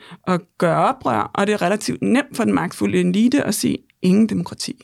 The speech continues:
Øh, og i modsætning til bønderne i Danmark, hvor det er, øh, relativt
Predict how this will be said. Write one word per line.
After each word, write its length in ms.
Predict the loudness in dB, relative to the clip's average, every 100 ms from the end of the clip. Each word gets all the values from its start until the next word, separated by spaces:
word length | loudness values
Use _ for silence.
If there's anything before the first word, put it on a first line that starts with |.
| _ _ _ _ _ -4
Øh, 340 | 0 0 -2 -6 -16 -10
og 160 | -4 -2 -4 -2
i 80 | 2
modsætning 540 | 2 2 0 0 0
til 80 | 0
bønderne 440 | -2 -2 0 0 0
i 80 |
Danmark, 400 | 0 2 4 2
hvor 180 | 2 2
det 180 | 2 2
er, 160 | 0 -2 -8 -14 -4
øh, 220 | -2 0 -4 -8 -20 _ -10 0
relativt 600 | 0 0 -2 -4 -6